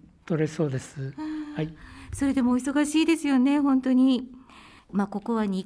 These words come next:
Speaker 2: 光エリアになりますが、日光というとカバーするエリアも広いですよね。特にあの、山間の地域において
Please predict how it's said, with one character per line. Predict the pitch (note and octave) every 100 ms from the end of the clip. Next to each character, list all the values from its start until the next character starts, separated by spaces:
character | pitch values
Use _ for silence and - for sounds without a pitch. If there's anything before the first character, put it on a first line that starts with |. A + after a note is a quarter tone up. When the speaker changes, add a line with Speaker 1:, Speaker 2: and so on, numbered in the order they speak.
| -
Speaker 2:
光 | D4+ E4 F4
エ |
リ | D#4+
ア | C4
に | G#3+
な | G3
り | G3+
ま | G#3+ A3+
す | A3
が、 | F#3 F3 F3 - - -
日 | G3 -
光 | - B3
と | G#3
い | G3
う | G3+
と | F3 D#3+
カ | - B3
バ | C#4 C4+
ー |
す | C4 G#3
る | -
エ | G3+
リ | A3 A3+
ア |
も | F#3+ E3 - - -
広 | - - F3 G3 C4
い |
で | C4+
す | B3+ G3
よ | F3
ね。 | F3+ A3+ A3+ - - - -
特 | A#3+ A#3
に | G3
あ |
の、 | F3 D#3+
山 | - B3 D4+
間 | F4 F4
の |
地 | F4+ F4
域 | F4
に | B3 G#3
お |
い | F#3+
て | F3